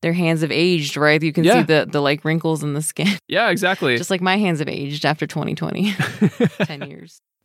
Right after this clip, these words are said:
Speaker 2: So, Stephanie.
Speaker 1: Yes?
Speaker 2: When we take our pitchforks and we throw them at the hot air balloons from our little serfdoms below, at, at, at those who are lording from above, and we pop every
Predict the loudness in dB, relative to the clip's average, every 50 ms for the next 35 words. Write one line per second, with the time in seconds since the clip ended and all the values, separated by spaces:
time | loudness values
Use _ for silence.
0 | _ _ _ _ _ _ _ _ _ _ _ _ -8 -6 -6 -2 0 -2 0 0
1 | 0 0 0 -2 -4 -8 _ _ _ _ _ _ _ _ _ _ _ _ _ -4
2 | -2 0 0 -2 -2 -4 -8 -14 -18 -20 _ _ _ _ _ _ 2 2 2 4
3 | 2 2 2 2 2 2 2 2 2 0 2 0 0 2 2 2 2 0 -4 -6
4 | -6 -8 -10 -12 _ _ _ _ _ _ 0 2 2 2 2 0 -2 -4 -2 0
5 | 2 2 2 2 2 2 2 2 0 -2 -6 -8 -12 _ _ -2 0 0 2 0
6 | 0 0 0 0 0 0 0 0 2 2 2 2 0 -2 -2 -2 -2 -4 -4 -4
7 | -4 -6 -6 -6 -8 -8 -10 -12 -16 _ _ _ -2 0 2 2 2 2 4 4
8 | 4 4 2 0 -2 -4 0 2 2 0 0 -2 -2 -2 0 0 0 -2 -6 -8
9 | -6 -4 -2 0 2 2 2 2 0 -2 -4 -2 -2 0 0 0 0 0 0 2
10 | 0 -2 0 2 2 2 2 2 0 2 2 2 2 2 2 2 2 0 -2 -2
11 | -2 0 2 2 4 4 4 4 2 2 2 2 0 -2 -4 -8 -12 _ _ _
12 | _ _ -4 0 2 2 4 4 4 2 2 2 0 -2 -6 -10 -14 -10 -6 -4
13 | -4 -2 0 0 0 0 2 2 2 2 2 4 2 2 2 2 0 -2 -4